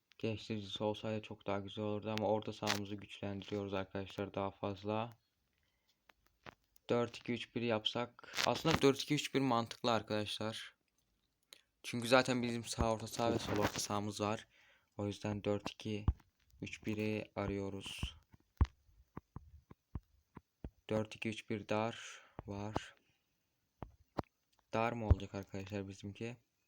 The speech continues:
Bakalım. Yani bu biraz dört beş bir gibi. Doğru, bunun sağ orta sahası yok arkadaşlar. Bizimki geniş olacak galiba.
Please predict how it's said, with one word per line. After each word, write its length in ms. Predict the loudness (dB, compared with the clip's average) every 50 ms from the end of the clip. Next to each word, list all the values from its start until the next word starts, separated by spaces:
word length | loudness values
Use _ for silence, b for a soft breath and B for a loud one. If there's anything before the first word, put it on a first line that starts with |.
| _ _ _ _ _ _ _ _ b b b b b b b b b b -10 -10
Bakalım. 480 | -8 -4 -2 0 0 0 -2 -4 -8 b b b b b _ _ _ -20 _ _ _ _ _ _ _ _ _ _ _ _ _ _ _ _ _ _ _ _ _ _ _ _ _ _ _ _ _ _ _ _ _ _ _ _ _ _ _ _ _ _ _ _ _ _ _ _ -20 _ _ -8
Yani 520 | -4 -2 0 0 2 2 0 -2 -4 -6 -4
bu 180 | -6 -4 -2
biraz 380 | 0 2 2 2 2 0 -6 -16 _ _ 2
dört 340 | 4 4 2 0 -4 0 0
beş 340 | 0 2 0 -2 -4 -4
bir 120 | -2 -2 -2
gibi. 480 | -2 -4 -6 -4 -2 -4 -4 -4 -8 _ _ _ b b b b b b b b b _ _ _ _ _ _ _ _ _ _ _ _ 0 2
Doğru, 280 | 4 4 4 4 2
bunun 200 | 0 -2 -2 -2
sağ 320 | -4 -4 -2 2 2 4 2
orta 160 | 2 0 -2
sahası 380 | 0 2 0 0 0 0 -2
yok 140 | -2 -2 -2
arkadaşlar. 540 | -4 -6 -6 -4 -4 -2 -2 0 -2 -2 -4
Bizimki 340 | -4 -6 -6 -8 -8 -4 -2
geniş 300 | -2 0 0 -2 -2 -2
olacak 340 | -2 -2 -2 -4 -6 -8 -6
galiba. 460 | -4 -4 -4 -4 -4 -4 -4 -2